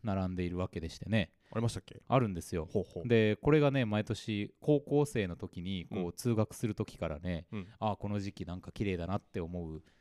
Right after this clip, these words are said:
Speaker 1: ので、
Speaker 2: ははは。
Speaker 1: もうそれももうほぼ散っちゃったんですけど。
Speaker 2: あ、この、それもこの時期なんだ。
Speaker 1: そうなんですよ。
Speaker 2: うーん。
Speaker 1: 桜よりやや早か同じぐらいの時期に
Speaker 2: ほほう。
Speaker 1: 咲くんですけど、なんかこ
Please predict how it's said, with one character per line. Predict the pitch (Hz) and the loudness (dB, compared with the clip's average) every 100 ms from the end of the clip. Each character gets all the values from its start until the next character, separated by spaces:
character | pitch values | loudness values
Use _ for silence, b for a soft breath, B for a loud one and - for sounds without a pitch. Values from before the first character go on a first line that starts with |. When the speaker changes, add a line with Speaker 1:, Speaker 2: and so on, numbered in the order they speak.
| b - | b -4
Speaker 1:
の | 90 | -2
で、 | 87 | 0
Speaker 2:
は | 95 | -2
は | |
は。 | 110 | 0
Speaker 1:
も | 139 | 2
う | |
そ | 165 | 4
れ | 165 | 4
も | 160 | 4
も | 156 | 4
う | 117 | 4
ほ | 143 | 4
ぼ | 123 82 - _ _ _ - | 4 2 -2 _ _ _ -4
散 | 120 | 0
っ | |
ち | - | 2
ゃ | |
っ | 123 | 4
た | 117 | 2
ん | |
で | 85 | 0
す | - | -6
け | - | -8
ど。 | 90 - _ - | -6 -6 _ -6
Speaker 2:
あ、 | 120 - _ - | -6 -6 _ 0
こ | 160 | 0
の、 | 170 | 2
そ | |
れ | 180 | 0
も | 175 | 2
こ | 175 | 2
の | |
時 | 160 | 0
期 | 104 | -2
な | 87 | -4
ん | |
だ。 | 87 - _ | -6 -18 _
Speaker 1:
そ | - | 2
う | 127 | 4
な | 85 | 2
ん | |
で | 78 | -4
す | |
よ。 | - | -12
Speaker 2:
う | 104 | -4
ー | |
ん。 | |
Speaker 1:
桜 | 107 110 214 214 | 0 2 6 8
よ | 208 180 | 10 8
り | 101 - - | 6 0 0
や | 110 104 | 6 8
や | 123 143 | 8 8
早 | - 147 147 | 4 2 2
か | - 143 120 | 2 2 4
同 | 120 | 4
じ | 120 | 2
ぐ | 123 | 2
ら | 123 | 2
い | 95 | 2
の | 87 | -2
時 | 90 | -6
期 | - | -6
に | 95 95 78 - | 0 0 -2 -8
Speaker 2:
ほ | 92 | -12
ほ | 104 87 - | -10 -10 -6
う。 | |
Speaker 1:
咲 | - 107 | 0 2
く | 120 | 2
ん | 95 | 0
で | 82 | -2
す | - | -8
け | |
ど、 | - 85 82 87 - b b b b b _ - | -8 -6 -6 -8 -14 b b b b b _ -4
な | 107 | -4
ん | |
か | 95 - | -4 -8
こ | 92 85 80 78 78 | -4 -2 -2 -6 -8